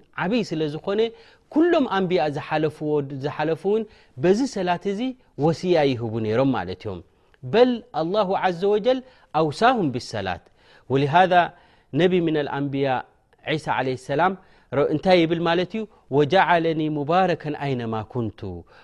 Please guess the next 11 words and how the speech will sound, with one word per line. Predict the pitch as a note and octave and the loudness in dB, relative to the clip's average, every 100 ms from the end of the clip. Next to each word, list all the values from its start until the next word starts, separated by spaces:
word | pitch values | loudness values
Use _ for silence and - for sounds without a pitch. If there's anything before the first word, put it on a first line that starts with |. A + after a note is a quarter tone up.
| _ B2+ | _ 0
ወአውሳኒ | C#3+ F3 E3+ - G3+ A#3+ C4 C#4+ - _ _ - | 2 4 2 2 4 4 4 0 -6 _ _ -6
ብሰላቲ | B2+ D#3 - D3+ D3+ F#3 F3+ D3+ | -2 -2 -2 0 4 2 2 -2
ወዘካቲ | D3+ C3 C#3 C3+ F#3 A3+ B3 | -2 -2 -6 -4 -4 -2 2
ማ | F#3 | 2
ዱምቱ | D3 C#3+ C3 G2 | 2 0 -2 -6
ሓያ።" | G#2+ G#2 F#2 D#2+ D2+ D2+ _ _ _ _ _ _ _ _ B2 | -6 -6 -6 -8 -10 -18 _ _ _ _ _ _ _ _ -2
እዘን | C3+ A3+ B3 - _ _ - | 4 4 4 -4 _ _ -6
እምበኣረይ | C3 C#3+ F3+ G3 | 0 4 4 6
ረቢ | F3+ D#3 F#3 | 4 0 -4
ስብሓነ | F3 D#3+ E3 | -6 -4 -4
ወተዓላ | D#3 D3+ B2+ D3+ | -2 -2 0 0